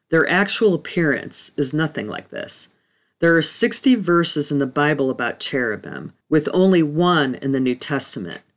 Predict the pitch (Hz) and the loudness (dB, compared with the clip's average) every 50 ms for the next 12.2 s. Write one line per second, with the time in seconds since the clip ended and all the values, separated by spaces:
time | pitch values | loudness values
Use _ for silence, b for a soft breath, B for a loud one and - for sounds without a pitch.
0 | _ _ _ _ _ _ _ - 151 143 - - - 202 220 240 240 - - 220 | _ _ _ _ _ _ _ -2 -2 -2 -2 0 2 2 2 2 0 -2 -2 2
1 | 220 208 196 190 165 151 143 147 - - - 147 143 131 127 - 139 127 127 - | 2 2 2 2 2 2 2 0 -2 -4 -2 -2 -2 -2 -2 -4 -6 -6 -4 -4
2 | - 127 127 117 123 120 117 117 117 117 - 127 131 131 127 127 - 143 127 127 | -4 -4 -4 -4 -4 -4 -4 -6 -6 -6 -4 -2 0 0 0 0 0 0 0 0
3 | - 135 123 123 127 139 156 160 - _ _ _ 151 151 147 - - 139 117 101 | -2 -2 -2 -2 -2 -2 -4 -4 -8 _ _ _ -2 -2 -2 -2 -4 -4 -4 -4
4 | - 123 - - - - - 139 135 127 - 135 123 120 - - - - - 160 | -4 -4 -6 -6 -8 -8 -6 -6 -6 -4 -2 -2 -2 -2 -4 -6 -8 -8 -6 -4
5 | 147 131 120 104 - - - - b b b b b b b 147 147 147 - - | -4 -4 -4 -6 -8 -10 -10 -12 b b b b b b b 2 2 2 2 -2
6 | - - 185 180 180 185 190 190 190 - - 156 151 147 147 151 147 127 131 127 | -2 0 2 2 2 2 2 2 0 -2 -2 0 2 2 2 2 0 0 -2 -2
7 | 123 127 123 - - 151 135 131 127 123 123 120 120 107 107 98 104 110 - 123 | -4 -4 -6 -6 -4 -2 -2 0 0 -2 -2 -2 -2 -4 -4 -6 -8 -8 -6 -4
8 | 113 107 - - 113 107 - - 117 - - - 143 135 127 - - 117 - - | -4 -2 -4 -4 -6 -8 -8 -8 -8 -8 -6 -4 -4 -4 -4 -4 -8 -12 -10 -8
9 | 92 - 90 87 - _ _ _ _ _ - 156 160 175 202 247 254 - - - | -10 -10 -10 -12 -18 _ _ _ _ _ 0 2 4 4 4 4 4 2 2 2
10 | 196 185 180 - - 165 151 147 131 - 143 - - - - 131 120 - - 135 | 2 2 2 0 -2 0 0 0 0 -2 -4 -6 -4 -4 -4 -4 -4 -4 -6 -8
11 | 127 123 139 135 127 127 131 135 139 147 156 147 143 175 190 185 185 - 92 76 | -6 -6 -2 -2 0 0 0 0 0 0 -2 0 0 0 0 0 -2 -6 -10 -10
12 | 67 - - - | -10 -12 -14 -16